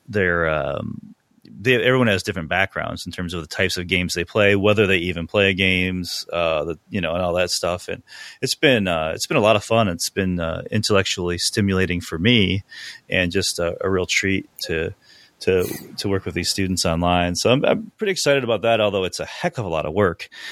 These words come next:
I'm, um, I'm really, uh, enjoying that, and I'm hoping I can teach it next year, uh, 'cause I'm, I'm kind of building it as I go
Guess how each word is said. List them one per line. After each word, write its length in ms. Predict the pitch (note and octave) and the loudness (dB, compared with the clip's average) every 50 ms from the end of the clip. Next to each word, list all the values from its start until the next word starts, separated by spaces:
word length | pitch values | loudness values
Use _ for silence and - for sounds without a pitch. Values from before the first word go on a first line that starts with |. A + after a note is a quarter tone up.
| - - _ | -16 -8 _
I'm, 340 | - F#2+ F#2 F2+ F2 F2 E2+ | 4 6 6 6 6 4 2
um, 560 | D#2 D#2 E2 D#2 - - - - - - - - _ _ | 0 0 0 -2 -2 -2 -4 -6 -6 -10 -14 -16 _ _
I'm 120 | - F#2 | -4 -2
really, 300 | G2 G2+ F#2+ F#2 F2 E2 | 0 2 2 2 2 2
uh, 200 | E2 D#2 D#2 D2+ | 0 0 -2 -2
enjoying 440 | - - F#2 - G2 F#2+ F#2 F#2 F2 | -4 -4 -2 0 2 2 2 2 0
that, 120 | E2+ E2 | -2 -2
and 80 | D#2 D#2 | -2 -2
I'm 80 | D#2+ F2+ | -2 -2
hoping 220 | G2 F2 - F2 | -2 -2 -2 -4
I 60 | E2+ | -6
can 200 | - - D#2+ F#2+ - _ _ _ - - - - _ _ _ | -6 -8 -12 -14 -14 _ _ _ -20 -20 -20 -20 _ _ _
teach 280 | - - - - - | 0 0 2 2 2
it 80 | F#2 D#2+ | 2 4
next 320 | G2 G#2+ G#2+ - - - | 2 2 2 2 -2 -2
year, 280 | F2+ F2 F2 E2+ F2+ E2 - - - E2 E2+ | -2 -2 -2 -2 -4 -6 -12 -18 -18 -12 -8
uh, 300 | F2 E2+ F2 D2+ D#2 E2+ | -6 -4 -4 -4 -6 -6
'cause 180 | - - F#2+ G#2 | -6 -4 0 0
I'm, 280 | G2+ G2 G#2 A2 F2 - | 2 2 0 0 -2 -2
I'm 180 | G#2+ G#2 F#2 - _ | -4 -4 -4 -8 _
kind 160 | - C#3+ A#2 | 0 0 2
of 120 | G2 E2+ G2 | 2 -2 2
building 280 | A#2 A2+ G#2+ G#2+ G2 | 2 4 4 4 2
it 100 | F#2+ F2+ | 2 2
as 220 | E2 F#2 F#2 E2+ F#2+ | 2 0 0 2 2
I 100 | F2+ E2+ | 0 0
go 260 | E2+ F#2+ G2 G2+ G#2+ | 0 -2 0 0 0